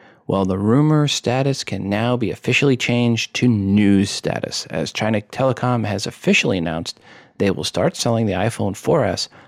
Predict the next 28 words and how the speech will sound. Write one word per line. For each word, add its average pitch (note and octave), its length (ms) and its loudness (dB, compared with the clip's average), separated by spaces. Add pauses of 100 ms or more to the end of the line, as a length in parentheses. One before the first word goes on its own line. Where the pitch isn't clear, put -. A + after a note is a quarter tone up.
(140)
on - 160 -4
Friday, A2+ 600 -2 (100)
March D#2+ 320 -2
ninth, G2 380 -2 (340)
with - 220 -8
pre-orders D#3+ 460 0
starting G2+ 360 -2
Friday, F2+ 380 -2
March B1+ 340 -6
second - 420 -4 (120)
at F2+ 180 -8
their A#2+ 140 0
website, E2+ 460 0
one F2+ 220 -2
eighty-nine F2 540 0
dot - 300 -8 (100)
C - 280 -6
N. F#2+ 280 -6 (640)
China G#2+ 260 0
Telecom G#2 500 -2
is G2+ 140 -2
the - 140 -4
twenty-first D#3+ 840 -2
largest C#3 540 0
carrier C3 380 2
in A#2 100 2
the G#2+ 80 0
world, C#3+ 380 2